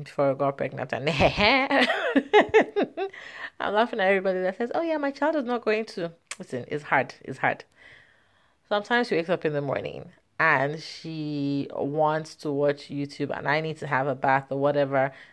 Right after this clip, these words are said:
And I just need to keep her safe and sound while I am busy doing something else. The easiest thing, one hundred percent, for me to do is to put on Peppa Pig or, um, Cocomelon, whatever it is,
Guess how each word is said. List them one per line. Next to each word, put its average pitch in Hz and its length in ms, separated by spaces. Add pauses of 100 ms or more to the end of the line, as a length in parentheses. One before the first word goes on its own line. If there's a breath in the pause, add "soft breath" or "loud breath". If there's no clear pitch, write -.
And 180 100
I 175 80
just 214 280
need 170 140
to 151 100
keep - 240
her 151 180
safe 147 340
and 135 200
sound 147 440 (120)
while 156 340
I - 120
am 143 180
busy 147 260
doing 147 180
something 139 380
else. - 280 (480 loud breath)
The 214 180
easiest 220 420
thing, 160 280
one 160 180
hundred 180 260
percent, 143 440 (380 loud breath)
for - 160
me 156 140
to 156 160
do 139 340
is - 220
to 139 280 (140)
put 202 160
on 180 360 (800)
Peppa 226 240
Pig 196 500
or, 143 560 (560 soft breath)
um, 143 400 (100)
Cocomelon, 185 720 (140)
whatever 170 340
it 151 220
is, 143 240